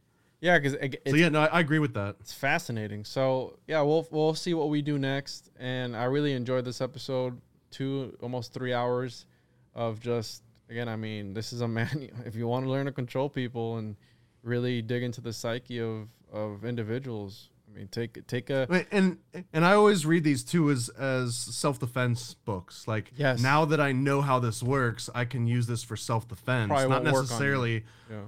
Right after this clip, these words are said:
Speaker 2: I'm not, yeah, I'm not gonna go out and start commanding crowds 'cause I don't have any crowds at my disposal yet.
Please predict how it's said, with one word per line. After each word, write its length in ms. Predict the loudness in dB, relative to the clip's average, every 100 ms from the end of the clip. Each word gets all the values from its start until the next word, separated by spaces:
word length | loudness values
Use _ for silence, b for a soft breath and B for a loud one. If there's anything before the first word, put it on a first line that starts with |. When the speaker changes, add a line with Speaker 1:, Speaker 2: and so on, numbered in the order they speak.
| -4
Speaker 2:
I'm 140 | 2 6
not, 180 | 6
yeah, 80 | 6
I'm 60 | 6
not 140 | 6
gonna 140 | 6 4
go 160 | 6
out 140 | 6 6
and 80 |
start 260 | 2 2 0
commanding 460 | 2 2 2 2 0
crowds 560 | 2 4 4 0 -6
'cause 180 | -4 0
I 60 | 2
don't 160 | 4
have 120 | 6
any 180 | 4 4
crowds 340 | 2 4 4 4
at 80 |
my 100 | -2
disposal 720 | -2 -2 0 2 2 0 0
yet. 240 | 2 2